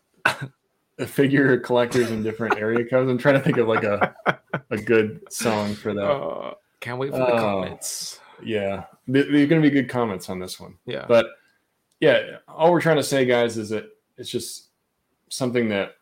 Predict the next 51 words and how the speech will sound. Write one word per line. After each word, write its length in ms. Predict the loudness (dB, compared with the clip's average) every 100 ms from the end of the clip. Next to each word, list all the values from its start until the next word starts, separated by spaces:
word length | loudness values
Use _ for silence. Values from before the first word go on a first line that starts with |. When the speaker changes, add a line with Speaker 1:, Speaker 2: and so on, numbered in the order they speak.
| _ -16
Speaker 1:
I 60 |
think 180 | -16 -14
we 160 | -4 -2
deal 300 | 0 2 4
with. 440 | 2 0 -6 -20 _ -8
Speaker 2:
Yeah. 180 | -8 -8
Speaker 1:
I'm 80 | -8
sure 260 | -2 0
other 160 | 2 2
there, 360 | 2 0 -2 -6
uh, 40 | -6
out, 320 | -4 -4 -8 _ -2
other 160 | 0
people 240 | 0 0 0
out 160 | 0
there 120 | 0 0
are 80 |
dealing 280 | -2 -4 -2
with 120 | -2
it, 140 | -2 -4
especially 460 | -4 -2 -2 0
with 200 | 0 0 -4
figures. 800 | -4 -2 0 2 2 0 -6 -14 _ _ _ -10
Speaker 2:
Yeah. 260 | -8 -10 -14 _ _
And 140 | -6 -2
there's 140 | -2
Speaker 1:
We 60 | 0
Speaker 2:
so 120 | 0
Speaker 1:
all 140 | 2 0
Speaker 2:
much. 360 | -4 -14 -18 -20 _ _ _ _ -6
There, 100 | -4
Speaker 1:
but 100 | -2
Speaker 2:
there's, 220 | -4 -6
Speaker 1:
y-, 80 | -10 -14 -4
Speaker 2:
like, 160 | -4 0
Speaker 1:
there's 160 | -2
Speaker 2:
again, 120 | 2 2
Speaker 1:
so 100 | 2
much 220 | -2 0
going 100 | 0
Speaker 2:
reset 200 | 0 -2
Speaker 1:
on. 20 |
Speaker 2:
the 80 | -4
expectation. 520 | -4 -8 -8 -10 -6
Right 160 | -4 -4
now, 160 | -6
it's, 120 | -6
like, 120 | -8 -8
the 60 |
best 280 | -6 -6 -6
time. 200 | -14